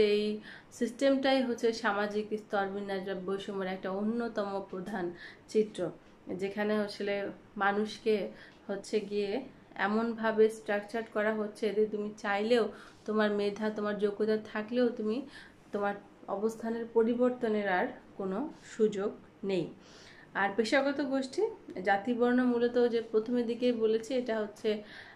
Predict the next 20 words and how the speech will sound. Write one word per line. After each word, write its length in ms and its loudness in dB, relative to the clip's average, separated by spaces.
আহ, 720 0
পেশার 340 4
ভিত্তিতেই 560 0
আসলে 540 0
তাদের, 380 -4
আহ, 460 2
উম, 480 -4
ক্লাসিফিকেশনটা 840 -4
হয়ে 180 -2
থাকে। 280 -2
যেটা 220 2
বললাম 400 2
যে 80 2
একজন, 460 0
আহ, 280 2
তাঁতি 380 0
সেজন্যই 680 4
তাঁতি, 540 0
সে 280 6
ওই 280 6